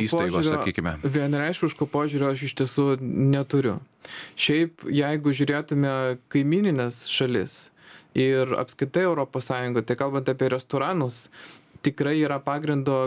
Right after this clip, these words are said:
Speaker 2: kalbėti apie P V M lengvatą, nes tokią lengvatą turi ir, e, Lenkija, mūsų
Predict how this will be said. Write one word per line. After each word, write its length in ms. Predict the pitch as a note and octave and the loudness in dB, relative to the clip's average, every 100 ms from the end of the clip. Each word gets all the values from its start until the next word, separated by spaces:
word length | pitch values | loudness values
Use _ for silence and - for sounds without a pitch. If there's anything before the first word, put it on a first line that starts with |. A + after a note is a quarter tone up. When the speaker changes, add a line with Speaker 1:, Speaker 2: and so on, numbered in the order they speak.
| C3 | 0
Speaker 2:
kalbėti 480 | C3 C3 C3+ C#3+ C3 | -2 0 0 0 0
apie 160 | C3 | 0
P 80 | C3 | 0
V 120 | C3 C3+ | -2 0
M 80 | |
lengvatą, 480 | C3 B2+ C3 B2 - - - - - - | -2 0 -2 -2 -10 -18 -20 -20 -8 -2
nes 200 | B2+ B2+ | 0 0
tokią 240 | C3+ C3+ C3 | -2 -2 -2
lengvatą 480 | C3 C3 C3 C3 C3 | -2 0 -2 -2 0
turi 460 | C#3 C3+ C3+ B2+ | 2 4 4 2
ir, 480 | - C3 C3 C3 B2+ | 2 2 4 2 2
e, 380 | B2+ B2+ B2 B2 | 0 2 0 0
Lenkija, 600 | C3 F3+ G#3 G3 F3 E3+ - - - _ | 0 -2 -2 0 2 0 -4 -14 -20 _
mūsų 380 | C3+ D3 C#3+ | 0 0 2